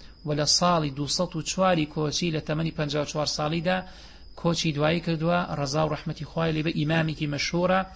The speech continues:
و یەکێکە لە ئەئیمەی مەذاهیبی ئەربعە. لەبارەی ئەم سوورەتەوە دەفەرمێت: «گەر خوای پەروەردگار هیچی دانەگرتایە لە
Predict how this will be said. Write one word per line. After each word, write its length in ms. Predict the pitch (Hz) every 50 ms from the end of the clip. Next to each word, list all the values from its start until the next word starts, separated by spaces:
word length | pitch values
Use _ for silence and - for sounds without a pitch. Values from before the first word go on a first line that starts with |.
| - - - - - -
و 40 | 156 156 165
یەکێکە 320 | 160 - 165 156 - 165 151
لە 60 | 156 160 -
ئەئیمەی 400 | - 165 156 156 165 175 175 160
مەذاهیبی 680 | 151 143 135 151 151 143 147 170 185 170 190 202 202 - -
ئەربعە. 420 | 165 151 139 131 151 143 135 135 123 - - - - - - - - - -
لەبارەی 340 | 151 151 151 160 165 196 220
ئەم 100 | 208 185 -
سوورەتەوە 440 | - 180 180 190 180 196 196 190 180
دەفەرمێت: 500 | 175 - 175 170 165 165 180 190 196 190 - - - - - - - - - 135
«گەر 140 | 151 156 156 -
خوای 260 | - 185 185 190 185
پەروەردگار 640 | 180 175 165 160 160 156 143 135 143 170 160 147 139 131 - - - - - - - - - - - - - 156 147 147
هیچی 500 | 170 196 214 202 - - - 175 165 147
دانەگرتایە 960 | 160 180 180 180 180 196 190 165 170 151 - - 170 156 147 139 135 127 120 117 117 - - - - 151
لە 60 | 143